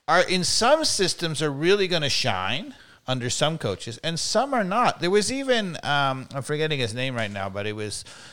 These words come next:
Spanish. He was a World Player of the Year.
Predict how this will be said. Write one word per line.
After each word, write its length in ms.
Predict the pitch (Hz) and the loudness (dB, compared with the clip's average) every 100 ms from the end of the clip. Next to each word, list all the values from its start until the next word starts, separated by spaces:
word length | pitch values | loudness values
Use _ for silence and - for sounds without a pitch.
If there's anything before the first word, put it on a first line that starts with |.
| - | -16
Spanish. 560 | - 151 151 151 143 | -2 4 6 6 2
He 80 | 143 | 0
was 240 | 139 139 127 | 0 0 0
a 60 | |
World 280 | 135 156 170 | 2 4 4
Player 400 | - 165 156 143 | 2 2 4 2
of 140 | 131 | 2
the 80 | 120 | -2
Year. 640 | 113 123 131 131 127 127 | -2 2 4 6 6 4